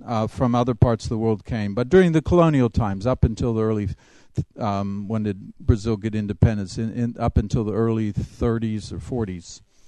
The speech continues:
That was the first wave. But the second wave was when Brazilian, when,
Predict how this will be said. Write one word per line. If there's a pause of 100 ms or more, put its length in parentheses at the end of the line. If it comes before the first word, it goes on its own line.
(640)
That
was
the
first
wave. (300)
But
the
second
wave (480)
was
when
Brazilian,
when,